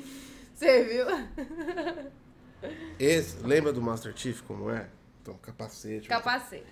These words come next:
Speaker 2: Esse é o Master Chief de Halo Infinite.
Speaker 1: <laughs>
Speaker 2: Pros consoles da geração passada. Vai ser isso aqui. Aí ele vai, falaram que ele vai tirar o capacete, ó.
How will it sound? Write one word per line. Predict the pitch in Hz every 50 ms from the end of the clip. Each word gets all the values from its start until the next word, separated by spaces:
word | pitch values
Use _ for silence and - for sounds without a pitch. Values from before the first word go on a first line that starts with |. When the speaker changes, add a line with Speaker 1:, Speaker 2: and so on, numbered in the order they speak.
| - - -
Speaker 2:
Esse | - 160 160 165 190
é |
o | 175
Master | 180 180 180 - 156 156
Chief | - 156 160 160 -
de | 151 147 143
Halo | 147 151 156
Infinite. | - - - 120 101 - - - - 440 453 523 554 508 494 453 453
Speaker 1:
<laughs> | 415 403 381 381 349 359 392 381
Speaker 2:
Pros | - - -
consoles | - 143 135 131 - 143 135 135 135 135 131 123 117 117 117 -
da | 135 131 131 120 120
geração | 120 127 127 127 127 127 135 127
passada. | 123 135 135 131 - 113 107 104 - - - - - - 294 349 - - - - -
Vai | 113 123
ser | 120 - 175 170
isso | 175 175 - 208
aqui. | 202 208 - 127 104 98 - - - - - -
Aí | - 120 139 160 151 - - - -
ele | - 156 156 156 165
vai, | 143 156 170 170 175 175
falaram | 175 - 170 160 160 160 160 175
que | 170 180
ele | 170 160
vai | 156 165 165
tirar | - 170 156 160
o | 156
capacete, | 160 165 160 - 185 175 - - 120 110 - - -
ó. | 98